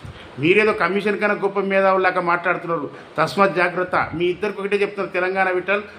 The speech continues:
పృథ్వీరాజ్, మీకు దమ్ముంటే సామాజిక న్యాయం గురించి ఏమైనా చర్చించాలనుకుంటే, ఎస్సీ వర్గీకరణ గురించి చర్చించాలనుకుంటే నేను సోమాజిగూడలో డేట్ చెప్తాను, లేకపోతే మీరు చెప్తారా, నన్ను చెప్పమంటారా చెప్తాను.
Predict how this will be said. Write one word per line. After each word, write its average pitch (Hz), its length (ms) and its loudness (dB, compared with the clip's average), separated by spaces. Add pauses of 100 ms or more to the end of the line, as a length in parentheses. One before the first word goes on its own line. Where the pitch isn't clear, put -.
(100)
పృథ్వీరాజ్, 185 400 2 (580)
మీకు 185 140 6
దమ్ముంటే 208 580 4
సామాజిక 214 460 2
న్యాయం 208 280 0
గురించి 196 440 -4
ఏమైనా 185 180 4 (120)
చర్చించాలనుకుంటే, 196 640 2
ఎస్సీ 185 240 0
వర్గీకరణ 196 480 2
గురించి 180 300 -2
చర్చించాలనుకుంటే 180 800 2 (340)
నేను 185 180 4
సోమాజిగూడలో 208 800 2 (400)
డేట్ 214 320 2
చెప్తాను, 208 440 0
లేకపోతే 196 280 -4
మీరు 190 260 -2
చెప్తారా, 202 400 0
నన్ను 190 340 -2
చెప్పమంటారా 190 460 -4
చెప్తాను. 190 400 -4